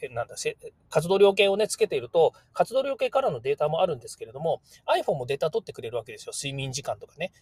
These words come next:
から、あの、なんだ、そのスマートフォン見てる時間とか、いろんなものがあるので、そういったものをね、ヘルスケアので取ってくれてるんですよね。で、あ、あ、ヘルスケアのことでまとめられるって言った方がいいですね。だからヘルスケアのアプリを見れば、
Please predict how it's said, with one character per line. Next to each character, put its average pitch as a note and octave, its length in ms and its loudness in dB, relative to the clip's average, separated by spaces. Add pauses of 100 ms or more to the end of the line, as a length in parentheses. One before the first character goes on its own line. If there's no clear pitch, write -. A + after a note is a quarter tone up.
(100)
か C3+ 100 4
ら、 A#2 140 6
あ A2+ 40 0
の、 A2+ 320 -6
な A#2+ 120 -4
ん A#2 60 -10
だ、 B2+ 80 -12
そ - 120 -14
の A2 60 -12
ス - 120 -12
マ B2 80 2
ー - 40 -4
ト A#2 80 -8
フ A#2 80 -8
ォ - 20 -10
ン B2 40 -10
見 C#3 80 -10
て B2+ 100 -6
る A2+ 60 -10
時 A#2 120 -12
間 A2+ 180 -6
と A2+ 100 -12
か、 - 120 -10
い C3 60 -10
ろ F#3+ 100 2
ん - 20 2
な B3 60 0
も B3+ 80 4
の A3 80 4
が A#2+ 120 4
あ B2+ 40 4
る A#2 80 -4
の A2 100 -12
で、 B2 180 2 (280)
そ - 100 -8
う - 20 -6
い - 20 -10
っ - 20 -20
た - 80 0
も D#4+ 120 0
の G3 80 4
を - 20 0
ね、 B2 80 -6
ヘ F3 120 -2
ル C4 100 -2
ス - 80 -6
ケ D#4+ 120 2
ア F3 40 4
の A#2 100 -4
で A#2+ 100 -18
取 D4 120 -2
っ - 40 -12
て - 80 -20
く - 80 -20
れ A#2+ 100 -12
て A#2+ 100 -12
る A#2 220 -14
ん A2 140 -20
で - 80 -20
す - 140 -10
よ A2+ 60 -10
ね。 D#3 160 -6 (340)
で、 E3+ 100 6
あ、 D#3 140 2
あ、 - 100 0
ヘ - 180 6
ル C4+ 80 2
ス - 80 -4
ケ D4+ 100 2
ア - 20 4
の C#3 80 0
こ - 60 -8
と A#2 120 -8
で - 200 -16
ま A#2 140 2
と G3 80 -2
め A#3 120 8
ら A#3 100 12
れ A3 120 6
る G3+ 60 -8
っ - 40 -8
て - 100 -20
言 - 80 -20
っ - 40 -20
た - 80 -14
方 - 20 -10
が G2+ 60 -12
い - 20 -18
い - 20 -20
で - 60 -20
す - 100 -20
ね。 D3+ 140 -12 (260)
だ C4 80 -6
か G#3+ 60 -10
ら E3+ 60 -6
ヘ A3+ 100 2
ル D4 100 0
ス - 60 -6
ケ F4+ 120 0
ア D4 60 8
の G#3 80 4
ア G#3 80 4
プ G#3+ 80 -2
リ D#3 100 -4
を B2 60 -2
見 D3+ 120 -6
れ C#3+ 100 -4
ば、 E3 320 6